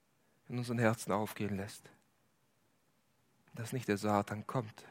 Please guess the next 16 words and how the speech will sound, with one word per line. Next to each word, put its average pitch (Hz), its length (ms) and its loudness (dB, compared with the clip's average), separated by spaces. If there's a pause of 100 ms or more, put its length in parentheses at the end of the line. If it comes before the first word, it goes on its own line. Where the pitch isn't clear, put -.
(500)
und - 80 -12
dieses 107 280 -10
Wort 107 220 -4
wegpickt, - 460 -2 (1040)
wegnimmt. 113 460 -2 (3250)
Wir - 80 -18
beten, 110 320 0
dass 107 240 4
dieses 107 380 -6
Wort 117 280 2
auf - 140 -8
guten 120 320 -2
und 107 100 0
fruchtbaren 110 560 -2
Boden 107 260 -4
fällt. 113 380 -2